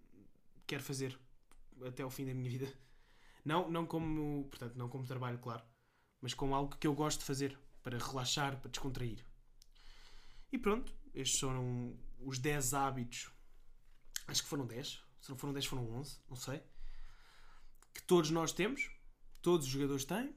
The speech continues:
e espero que tenham gostado do, do episódio. Tive aqui, já, já não sei quantas vezes é que tive para aqui a fazer isto, tive a planear isto tudo,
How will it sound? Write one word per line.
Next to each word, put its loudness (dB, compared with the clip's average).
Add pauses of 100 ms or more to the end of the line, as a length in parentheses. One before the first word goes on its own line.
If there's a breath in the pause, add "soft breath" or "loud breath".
(720)
e 2 (480)
espero -2
que -12
tenham 2
gostado -2
do, -2 (420)
do -8
episódio. -4 (1300 soft breath)
Tive -2
aqui, -2
já, -2
já -2
não 0
sei 0
quantas -4
vezes -4
é -2
que -6
tive -8
para -8
aqui -8
a -6
fazer -6
isto, -10 (300)
tive -6
a -2
planear 0
isto -6
tudo, -2